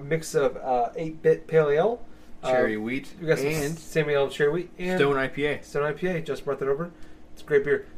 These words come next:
Speaker 1: Three of my favorite beers in my fridge right now
Speaker 2: Yeah, I'm
Speaker 1: as we
Speaker 2: about to
Speaker 1: speak. Uh,
Speaker 2: Yeah.
Speaker 1: yeah.
Speaker 2: We'll grab a cherry wheat here in a second if there is
Speaker 1: Oh,
Speaker 2: one.
Speaker 1: they're all, oh, there's plenty in there. There's good. Oh, yeah.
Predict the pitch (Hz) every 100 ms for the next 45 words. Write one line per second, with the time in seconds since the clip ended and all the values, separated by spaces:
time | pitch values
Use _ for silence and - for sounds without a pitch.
0 | - - - 202 262 254 214 233 202 240
1 | 180 - - 156 160 - 165 131 139 143
2 | 101 98 104 - 160 127 - - - -
3 | - - 139 - 98 95 85 - - -
4 | 101 165 107 95 - 107 95 95 85 85
5 | 80 - 87 85 - 139 127 107 80 -
6 | 147 143 139 135 123 127 - 135 113 113
7 | 107 117 123 135 - - - - - -
8 | - - - - - - - - - 196
9 | 202 147 139 131